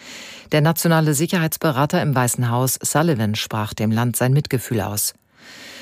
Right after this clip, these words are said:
Bei dem schwersten Terrorangriff in Somalia seit rund fünf Jahren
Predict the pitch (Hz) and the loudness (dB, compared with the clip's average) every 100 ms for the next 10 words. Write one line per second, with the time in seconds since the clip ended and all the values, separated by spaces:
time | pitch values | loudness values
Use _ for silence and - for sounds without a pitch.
0 | - 143 139 147 - 156 - 151 170 165 | -4 0 2 4 4 2 2 2 2 4
1 | 135 143 117 131 147 123 135 123 120 120 | 2 2 0 -2 0 2 2 2 2 2
2 | 123 117 110 113 - 113 - 147 135 - | 0 0 -2 -4 -4 -4 0 0 0 2
3 | 127 127 147 | 2 2 0